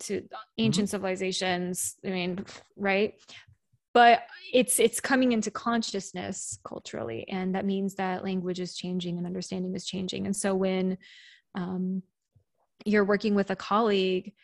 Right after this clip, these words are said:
Speaker 1: and they're using they, them pro-, pronouns, or like, for example, here on my, on my Zoom, I'm using she, her pronouns, um, and you don't understand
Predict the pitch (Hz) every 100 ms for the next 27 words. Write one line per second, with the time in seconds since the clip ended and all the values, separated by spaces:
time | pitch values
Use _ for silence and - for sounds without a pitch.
0 | _ _ - 202 196 196 196 202 208 208
1 | 202 202 185 190 185 190 - 220 226 -
2 | - 226 214 180 180 180 - 202 196 190
3 | 185 - 190 - 185 185 185 190 190 185
4 | 185 180 180 180 180 - _ 190 185 185
5 | 185 233 220 196 185 180 185 180 180 175
6 | 180 233 240 196 185 185 - - - -
7 | - - 190 185 180 180 185 - 196 196
8 | 190 185 - _ _ 202 214 214 208 196
9 | - 208 202 190 190 185